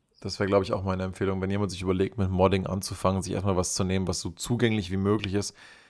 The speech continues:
damit man überhaupt erstmal ein bisschen Feeling davon kriegt, was ist denn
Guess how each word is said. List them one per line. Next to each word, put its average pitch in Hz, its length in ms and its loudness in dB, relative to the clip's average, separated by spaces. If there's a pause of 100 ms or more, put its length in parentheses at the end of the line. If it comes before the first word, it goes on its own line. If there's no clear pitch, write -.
damit 95 200 -2
man 95 120 4
überhaupt 92 260 6
erstmal 90 200 -2
ein 90 40 0
bisschen 90 200 -6
Feeling 110 360 0
davon 90 280 -2
kriegt, 80 260 -6
was 85 140 -6
ist - 160 -6
denn 85 240 2